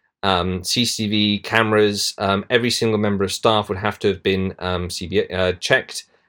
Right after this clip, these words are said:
and have all their background checks done. Um, and also the time frame in which that had to be delivered was minuscule. They, they wanted our entire industry to comply within six months. So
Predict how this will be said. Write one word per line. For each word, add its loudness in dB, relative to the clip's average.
and -4
have 2
all 2
their 2
background 2
checks -2
done. 0
Um, 2
and 2
also 4
the 0
time 0
frame 2
in 0
which -4
that -2
had -6
to -14
be -2
delivered 2
was -2
minuscule. 0
They, 0
they 2
wanted 2
our 4
entire 2
industry -2
to -10
comply -2
within -2
six -8
months. -4
So 4